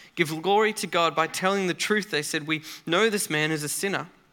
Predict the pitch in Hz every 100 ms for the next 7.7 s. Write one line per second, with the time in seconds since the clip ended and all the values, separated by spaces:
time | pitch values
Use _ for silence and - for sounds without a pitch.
0 | _ _ _ _ _ - - - - _
1 | - 151 147 156 156 151 151 151 151 139
2 | 139 - 180 220 220 208 143 - 151 147
3 | 143 160 160 185 151 156 175 170 175 156
4 | 151 143 170 233 180 131 151 151 _ _
5 | _ _ _ - 151 165 147 156 165 175
6 | 175 156 - 147 143 139 135 143 _ _
7 | _ - 151 - - 180 185